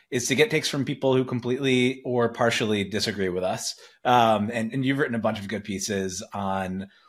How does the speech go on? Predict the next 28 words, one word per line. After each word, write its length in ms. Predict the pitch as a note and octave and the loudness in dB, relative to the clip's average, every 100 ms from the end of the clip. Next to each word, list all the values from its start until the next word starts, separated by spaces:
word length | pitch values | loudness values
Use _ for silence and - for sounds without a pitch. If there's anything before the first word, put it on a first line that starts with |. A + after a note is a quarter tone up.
| _ | _
why 160 | G#2+ G#2 | 0 2
you're 100 | G2+ | 0
bullish 280 | G#2 G2 G#2+ | -2 -2 -2
on 140 | F2+ | -2
solar, 380 | - E3+ C#3 B2 | 6 8 8 6
why 140 | G#2 | 4
you're 100 | G2 | 2
bullish 260 | G2 F#2+ - | 0 -2 -2
on 100 | F#2+ | 0
batteries, 480 | A#2+ B2+ A#2 A2 F#2+ | 2 6 6 4 0
why 120 | G2 | -4
you're 100 | F#2 | -4
bullish 260 | G2+ G2 | -4 -4
on 100 | G#2 | -6
the 60 | F#2+ | -8
combination 600 | - F#2 F#2+ C3+ C3+ C#3 | -12 -10 0 2 2 0
of 100 | A2 | 0
those 240 | A#2+ A2+ | 0 0
two, 260 | - A2+ A2 | -2 -2 0
why 380 | G#2 G2+ G2 G2 | 0 0 -2 -4
solar 320 | - A2 A2+ | -6 -4 -2
is 120 | G#2 | -2
happening 440 | A2+ A2+ A#2+ A#2 A2 | 0 -2 0 0 0
and 120 | G2+ | 0
nuclear 440 | G2+ - G#2 G#2 | -2 -4 -6 -4
is 280 | G2+ G2 - _ _ _ - | -4 -6 -10 _ _ _ 0
mostly 460 | B2 C#3+ - A#2+ | 2 4 2 2
not. 400 | G2+ G2 C3 - | 2 2 2 0